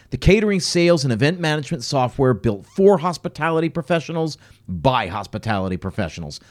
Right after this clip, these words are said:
With Triple Seat, you will increase revenue and efficiency, all while streamlining your operations. Let Triple Seat be your catering and event management assistant. You can generate leads, create tailored B E Os, facilitate online discussions, obtain electronic signatures.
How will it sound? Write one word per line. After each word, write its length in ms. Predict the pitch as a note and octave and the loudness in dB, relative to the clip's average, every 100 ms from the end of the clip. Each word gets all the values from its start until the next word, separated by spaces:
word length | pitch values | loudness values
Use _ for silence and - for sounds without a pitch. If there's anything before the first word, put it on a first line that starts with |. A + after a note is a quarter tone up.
| - _ | -20 _
With 120 | D3+ | 0
Triple 240 | - B3 A3 | 2 0 0
Seat, 280 | - E3 E3+ | 0 0 2
you 80 | |
will 140 | C#3+ D3+ | 0 0
increase 380 | D#3 C#3 C3 F2 | -4 0 -2 2
revenue 440 | B2 C#3+ G3 C4 | 2 2 0 -2
and 240 | - A3 | -4 -6
efficiency, 680 | G3+ - G3 G#3 F#3+ G#3+ G3+ - _ | -2 0 0 0 -2 -2 -4 -8 _
all 320 | - C3+ E3 E3 | 2 6 6 6
while 140 | B2 | 2
streamlining 680 | - A#2+ A#2+ A#2 A2 G#2+ A2 | -2 0 2 4 2 2 2
your 140 | A2 | 0
operations. 680 | G#2+ G#2+ G2 D#2+ D2 D2 - _ _ _ | 0 -2 -2 -4 -8 -12 -14 _ _ _
Let 160 | D#3+ F3 | 2 4
Triple 240 | A#3+ A#3 | 2 0
Seat 240 | F3 C3+ G2+ | 0 0 0
be 80 | C3+ | 2
your 140 | B2+ | 2
catering 520 | - D#3+ F3 F#3 F#3 | 2 2 4 4 2
and 100 | - | -2
event 300 | B2 C#3 - | 0 0 0
management 560 | B2+ A#2+ A#2+ G2 B2 B2 | -4 -2 -2 -4 -6 -6
assistant. 540 | G2 - G#2 - D2+ - _ - | -6 -4 -4 -8 -14 -16 _ -2
You 80 | |
can 100 | C3+ | 0
generate 440 | B2 B2+ A#2 G2 D#2+ | 2 0 0 -2 -2
leads, 420 | C3+ F3+ F#3 - | 2 2 0 -4
create 420 | - A#2+ A#2+ A#2+ | -4 0 0 -2
tailored 400 | - C#3 C#3 G#2+ | -4 0 2 0
B 280 | B2 A#2+ G#2 | -2 -2 -2
E 40 | |
Os, 360 | A2 C#3 F3+ F#3 | 2 2 0 -2
facilitate 800 | - - - C3 F3+ F3 E3 E3 | -12 -8 -4 0 0 0 0 0
online 420 | D#3 D#3 D#3 D3+ | 0 2 2 0
discussions, 640 | C#3 - - F#3 - F#3+ E3 | -2 -4 -2 -2 0 -2 0
obtain 400 | C3 - D3 D3 | -2 -2 -2 0
electronic 640 | C3 C3 C3 - D#3 C#3+ | -2 -6 -8 -6 -4 -4
signatures. 680 | - F3+ E3+ F#3+ F#3+ F#3+ F#3 | -2 0 0 0 2 2 2